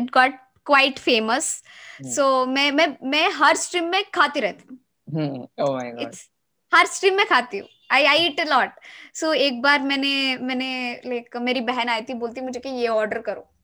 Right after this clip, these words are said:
Speaker 1: तो मैं
Speaker 2: हम्म।
Speaker 1: ऐसे, ऐसे ऑर्डर करी and I started playing।
Speaker 2: हम्म।
Speaker 1: Forty-five minutes later, my stray sister comes back and she checks my phone। मैंने प्लेस ऑर्डर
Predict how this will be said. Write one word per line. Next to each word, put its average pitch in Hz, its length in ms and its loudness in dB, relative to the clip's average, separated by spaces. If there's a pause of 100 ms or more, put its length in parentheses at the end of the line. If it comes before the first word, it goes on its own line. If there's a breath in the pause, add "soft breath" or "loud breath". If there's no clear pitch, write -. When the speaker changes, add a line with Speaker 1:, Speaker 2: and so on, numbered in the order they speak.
(100)
Speaker 1:
तो 240 80 -14
मैं 247 100 -4
Speaker 2:
हम्म। 247 100 -4
Speaker 1:
ऐसे, 247 320 -4
ऐसे 226 320 -10
ऑर्डर 214 280 -6
करी 254 280 -10
and 262 100 -8
I 240 300 -6
started 233 280 -6
playing। 254 300 -10
Speaker 2:
हम्म। - 500 -8
Speaker 1:
Forty-five 247 400 0
minutes 247 280 -8
later, 240 240 -6
my 277 80 -6 (100)
stray 240 260 -8
sister 240 280 -10
comes 214 280 -10
back 247 160 -4
and 294 220 -6
she 247 260 -10
checks 226 200 -10
my 247 180 -10
phone। 196 180 -14 (600 soft breath)
मैंने 262 160 -6
प्लेस 269 380 -4
ऑर्डर 262 380 -4